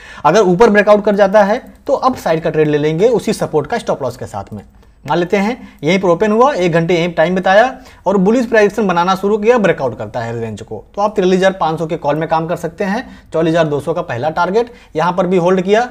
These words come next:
ब्रेकआउट किया, तो चौवालीस हज़ार आठ सौ का दूसरा टारगेट, ठीक है।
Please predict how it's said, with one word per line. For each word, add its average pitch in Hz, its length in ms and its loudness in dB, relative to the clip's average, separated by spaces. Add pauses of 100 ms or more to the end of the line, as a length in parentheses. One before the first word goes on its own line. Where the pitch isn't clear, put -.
ब्रेकआउट 165 340 -2
किया, 202 180 0
तो - 260 -10
चौवालीस 147 280 -4
हज़ार 147 120 0
आठ 117 140 -4
सौ 120 120 -14
का 175 120 -6
दूसरा 123 240 -8
टारगेट, - 400 -20 (720)
ठीक 151 120 0
है। 277 160 0